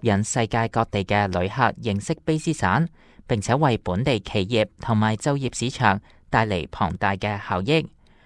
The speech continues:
佢指出，B C Place 嘅新天然混合草地由 Abbotsford 培植，場館現已準備就緒，迎接卑斯省歷嚟最大型嘅國際盛事。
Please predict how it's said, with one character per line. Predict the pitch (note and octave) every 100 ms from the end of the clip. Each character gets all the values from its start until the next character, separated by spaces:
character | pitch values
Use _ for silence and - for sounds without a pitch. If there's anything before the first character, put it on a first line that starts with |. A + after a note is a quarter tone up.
| _ -
佢 | - G#2
指 | - G2+
出 | - D3+ - _ _ -
，B | E3+
C | E3+ F#3+
Place | - F#3 F3
嘅 | - A2+ A2
新 | - F3+ F3+
天 | - F3+
然 | B2+ E2+ G#2
混 | A2+
合 | B2 -
草 | G#2 G#2
地 | C3+ A2+ A2 - - -
由 | G#2 F2+
Abbotsford | - E3 - - F#2 -
培 | - G2
植， | - B2 A2+ - _ _
場 | - G#2+ F2+
館 | G#2 B2+
現 | D#3 B2 F#2+
已 | G2
準 | - F#2 G2
備 | A#2
就 | F#2 F#2
緒， | - F#2+ G#2 B2 - - -
迎 | A#2 A#2
接 | D#3
卑 | D3+ G3+
斯 | G3 F#3+
省 | - G2 C#3
歷 | C#3+
嚟 | - G2 D#2+
最 | - G#2
大 | G#2 G2+
型 | F2 B1+
嘅 | G#2 G2
國 | - G2+
際 | - G2+ F#2+
盛 | - F#2
事。 | - G#2 G2